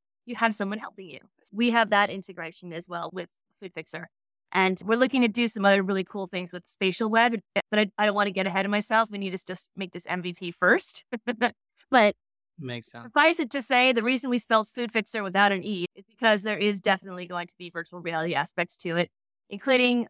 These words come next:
Speaker 1: what I'm looking at right now, where you, when you scan the ingredient list, a pop-up will come up that'll show you what foods are really good or which ones are really bad, or what, like, it'll say, "This is a trans fat." What is a trans fat? How do you know what they are? You're not supposed to eat trans fat, but what is it? So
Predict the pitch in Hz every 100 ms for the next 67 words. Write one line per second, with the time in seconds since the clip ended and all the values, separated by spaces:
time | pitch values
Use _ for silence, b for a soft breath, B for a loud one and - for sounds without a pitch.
0 | _ 208 196 208 208 208 180 185 175 190
1 | 190 180 180 180 180 185 190 185 180 180
2 | - 220 214 202 190 190 196 233 202 156
3 | 156 - - - _ _ - - - 233
4 | - 196 151 180 - 196 180 175 190 185
5 | 180 208 196 196 190 190 185 - _ _
6 | 185 - - _ _ _ - 196 202 208
7 | 185 190 247 226 180 180 202 190 185 185
8 | 180 170 170 220 208 180 - 202 196 _
9 | - 214 - 240 202 196 220 - 226 214
10 | 214 302 165 - 202 220 269 214 190 147
11 | - 143 - 180 185 214 226 240 247 370
12 | 233 - - 220 214 220 233 214 240 262
13 | 269 240 330 - 220 214 254 349 262 -
14 | _ _ _ _ - 247 233